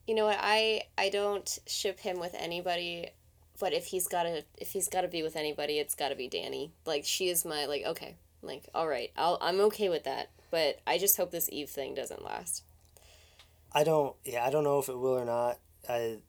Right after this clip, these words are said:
Speaker 2: Malcolm, the bachelor, with everybody else around him trying to kind of whine him, kind of,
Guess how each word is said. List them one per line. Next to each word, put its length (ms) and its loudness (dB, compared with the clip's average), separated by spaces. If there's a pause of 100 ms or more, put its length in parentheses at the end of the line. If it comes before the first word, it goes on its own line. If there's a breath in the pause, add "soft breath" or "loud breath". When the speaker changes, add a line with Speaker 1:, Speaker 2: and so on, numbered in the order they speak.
(520)
Speaker 2:
Malcolm, 680 2 (160)
the 220 -8
bachelor, 580 0
with 180 -2
everybody 340 -4
else 200 -2
around 220 -6
him 100 -8
trying 360 -6
to 300 -10 (280)
kind 180 -2
of 120 -10
whine 320 -4
him, 120 0
kind 200 -2
of, 160 -2